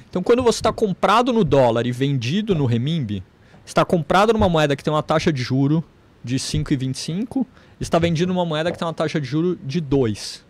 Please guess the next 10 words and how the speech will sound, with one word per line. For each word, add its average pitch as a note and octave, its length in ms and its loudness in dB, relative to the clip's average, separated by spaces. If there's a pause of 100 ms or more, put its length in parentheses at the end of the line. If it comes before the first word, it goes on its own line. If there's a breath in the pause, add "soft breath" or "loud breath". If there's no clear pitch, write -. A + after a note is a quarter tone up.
(320)
né? A#2+ 180 -4 (400 soft breath)
Então, A#3 160 4
se - 140 0
a, G#3+ 160 4
se - 160 2
a, - 160 2
se - 160 0
as D#3+ 160 4
moedas F#3 420 0
comparadas, D3+ 960 2